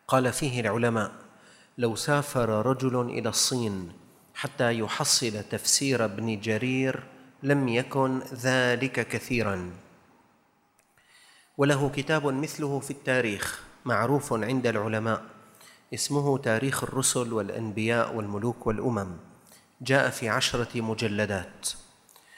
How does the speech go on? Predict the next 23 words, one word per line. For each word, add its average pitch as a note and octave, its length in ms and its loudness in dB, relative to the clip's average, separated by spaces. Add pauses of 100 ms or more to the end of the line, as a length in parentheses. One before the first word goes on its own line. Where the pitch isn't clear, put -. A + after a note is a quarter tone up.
(300)
وله C#3 320 4
كتاب C#3 480 2
في B2+ 140 -6
الحديث، A#2+ 640 -4 (140)
مات C#3 280 4
عنه C3 380 2
ولم B2 320 0
يتمه، A2 680 -4 (680)
لم C3 320 2
ير B2 380 2
سواه C3 680 0
في B2+ 260 -4
معناه. G#2+ 520 -2 (800)
يقسم C#3+ 520 2
المحدثون A2+ 1040 -4 (600)
بأنه C3+ 480 2
لو B2 200 2
أتمه C#3 720 0 (160)
لما B2+ 480 2
وجد A#2 520 0
في G#2+ 200 -6
كتب C3+ 300 -4
الحديث B2 640 -4